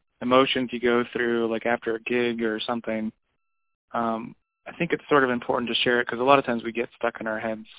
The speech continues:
with that stuff, and it can be dark or, or, or those kind of things. So try to share that. So, but I put out lots of different music. Um, you can go to tim mirth dot com and find those things.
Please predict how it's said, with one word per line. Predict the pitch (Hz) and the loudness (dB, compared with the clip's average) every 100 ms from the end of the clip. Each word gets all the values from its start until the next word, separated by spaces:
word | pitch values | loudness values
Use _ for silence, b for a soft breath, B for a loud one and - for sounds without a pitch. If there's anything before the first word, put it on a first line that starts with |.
| - 117 | -16 -8
with | |
that | 113 110 - | -6 -4 -4
stuff, | 110 - | -6 -6
and | 113 117 - | -12 -12 -14
it | - | -12
can | 113 | -8
be | 113 110 107 _ _ _ _ _ - | -4 -4 -6 _ _ _ _ _ 6
dark | 123 123 - | 8 8 4
or, | 117 - | -2 -6
or, | 120 117 113 110 113 _ _ 120 | -4 -2 0 -2 -8 _ _ -4
or | |
those | 117 113 | -4 -4
kind | 110 110 | -6 -6
of | |
things. | 107 107 - | -6 -10 -10
So | 120 120 b b b b b | -12 -12 b b b b b
try | - 170 | 8 10
to | 165 | 10
share | 170 156 | 10 10
that. | 143 151 - | 10 8 2
So, | 143 151 | 0 6
but | 147 | 10
I | 143 | 10
put | - 165 | 10 10
out | 156 151 | 10 10
lots | 139 139 - | 6 4 2
of | |
different | 135 - 131 | -4 -2 -2
music. | 131 127 123 123 - - | 0 2 2 2 -6 -12
Um, | 117 113 110 110 | -8 -6 -6 -6
you | 120 | -10
can | - 113 | -10 -2
go | 117 | 0
to | 113 - | 0 -4
tim | 113 | -6
mirth | 113 110 | -6 -6
dot | 113 113 | -6 -6
com | - 110 110 | -8 -8 -6
and | 107 - _ - | -8 -12 _ -8
find | 113 110 | -6 -6
those | 110 - | -8 -8
things. | 110 107 | -10 -8